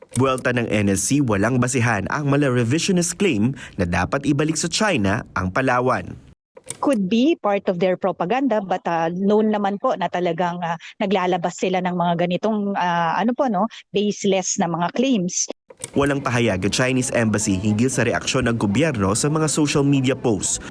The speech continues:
Speaker 1: Wala rin sa official government channels ng Beijing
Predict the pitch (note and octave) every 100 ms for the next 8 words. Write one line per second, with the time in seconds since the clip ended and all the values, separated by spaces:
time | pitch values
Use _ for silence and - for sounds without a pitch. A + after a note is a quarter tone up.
0 | - - F#2 F#2 A2 A2+ - G2+ C3 B2
1 | G#2 G2 B2+ B2+ B2 G#2+ B2+ C3 G2 F2
2 | - D#3+ D#3+ D3+ C#3+ D3+ A#2